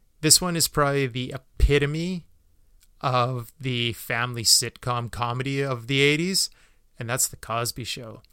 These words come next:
Um, now, of course, looking back, we have learned what a utterly horrible human being Bill Cosby was, but when you look back, I don't think a show competed with The Cosby Show.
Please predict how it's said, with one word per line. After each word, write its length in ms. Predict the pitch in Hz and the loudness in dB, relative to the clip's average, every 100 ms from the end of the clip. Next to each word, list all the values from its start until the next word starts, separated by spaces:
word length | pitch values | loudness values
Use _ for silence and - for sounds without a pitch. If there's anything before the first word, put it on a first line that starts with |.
| _ _ - | _ _ -8
Um, 640 | 143 123 123 123 113 107 98 - | -2 0 0 -2 -6 -12 -14 -4
now, 320 | 113 135 135 | 0 2 0
of 160 | 120 - | -4 -4
course, 560 | 123 127 123 - - - _ _ _ _ _ | 0 2 2 2 0 -6 _ _ _ _ _
looking 300 | 135 127 135 | -6 -4 -2
back, 520 | 120 120 131 - - - | 0 0 0 -2 -20 -6
we 160 | 127 | -4
have 280 | 117 104 - | -4 -6 -8
learned 360 | 143 120 120 113 | -4 -2 -2 -4
what 160 | 117 | -4
a 320 | 113 110 110 101 _ _ _ _ _ _ _ | -2 -4 -6 -10 _ _ _ _ _ _ _
utterly 440 | 131 120 117 117 107 | -6 -4 -4 -4 -4
horrible 420 | 123 123 120 123 | -2 -2 -2 -2
human 340 | 110 120 117 | -2 -4 -4
being 300 | 123 139 151 | -2 0 0
Bill 180 | 151 151 | 2 2
Cosby 380 | 160 165 147 170 | 4 2 2 0
was, 340 | 170 185 - - - - - | 2 2 0 -4 -20 -12 -6
but 100 | 131 | -2
when 120 | 135 | 0
you 100 | 131 | 2
look 260 | 135 127 | 0 2
back, 360 | 147 139 139 - - _ - | 6 6 6 0 -18 _ -6
I 120 | 139 | -2
don't 220 | 156 147 | 0 -2
think 320 | - 139 131 - | -2 -2 -2 -4
a 100 | 127 | -4
show 300 | - 135 123 | -2 -2 -2
competed 500 | 131 123 135 120 120 | -4 -6 -4 -6 -4
with 140 | 120 | -6
The 60 | 123 | -8
Cosby 440 | 110 110 113 107 | -6 -4 -4 -6
Show. 380 | 113 - 101 98 | -8 -8 -8 -10